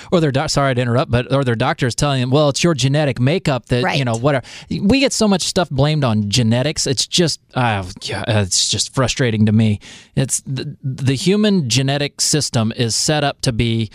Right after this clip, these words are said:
Speaker 1: perfect. It's not set up to have problems, and you don't, that, it just doesn't work like that. There are little things that can happen, but a lot of those things that can happen are triggered by environment, and we can help fix those things by changing the environment. But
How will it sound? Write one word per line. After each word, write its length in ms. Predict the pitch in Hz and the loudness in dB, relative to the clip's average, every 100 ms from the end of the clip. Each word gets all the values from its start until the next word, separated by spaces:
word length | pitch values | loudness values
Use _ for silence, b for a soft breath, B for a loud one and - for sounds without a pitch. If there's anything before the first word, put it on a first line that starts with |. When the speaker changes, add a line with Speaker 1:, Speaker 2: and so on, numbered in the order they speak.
| B B _ - | B B _ -4
Speaker 1:
perfect. 480 | - 202 - - - | -2 -2 -4 -6 -4
It's 200 | - - | -2 0
not 220 | 160 - | 0 0
set 200 | - 160 | 0 0
up 140 | 156 | 0
to 80 | - | -2
have 320 | 120 127 - - | -2 -2 -2 -2
problems, 580 | 165 160 131 117 117 | 0 -2 0 2 2
and 200 | - 113 | 0 -2
you 100 | 120 | 0
don't, 280 | 127 160 - _ 139 | 0 -2 -6 _ -8
that, 380 | 131 139 147 | -2 -2 0
it 140 | 160 131 | -2 0
just 240 | 143 - | -2 0
doesn't 320 | 180 156 156 | -2 0 -4
work 280 | 120 143 180 | 0 0 2
like 260 | 135 104 - | 0 -2 -2
that. 200 | 101 - | -4 0
There 120 | 131 | 0
are 60 | 113 | 2
little 240 | 151 233 | 0 0
things 300 | - 175 131 | 0 0 0
that 120 | 135 | -2
can 120 | 117 | -2
happen, 340 | 110 196 185 131 | 0 -2 0 0
but 120 | 123 | 0
a 40 | |
lot 200 | 120 160 | 0 0
of 40 | 196 | 2
those 200 | 156 - | 0 0
things 240 | 151 135 | 0 0
that 100 | - | -2
can 140 | - - | -4 -2
happen 360 | 180 185 123 B B B | -2 0 -4 B B B
are 100 | 131 | -2
triggered 380 | - 202 175 127 | 0 0 0 0
by 160 | 120 | 0
environment, 640 | 110 101 127 147 117 98 - | 0 0 0 0 0 -4 -2
and 140 | 117 | 0
we 80 | 135 | 0
can 160 | 131 113 | 0 -2
help 420 | - - 190 - B B B | -4 -2 0 0 B B B
fix 360 | _ 202 202 - | _ -2 -2 -2
those 260 | 151 127 - | 0 -2 0
things 420 | 131 120 120 - _ _ _ _ - - | 0 0 -2 -4 _ _ _ _ -4 0
by 160 | 127 | 2
changing 500 | - - 190 151 135 | 0 0 0 2 2
the 140 | 117 117 | 2 2
environment. 600 | 107 123 135 120 104 - B B B | 2 2 2 0 -2 -8 B B B
But 280 | 139 165 | -6 -6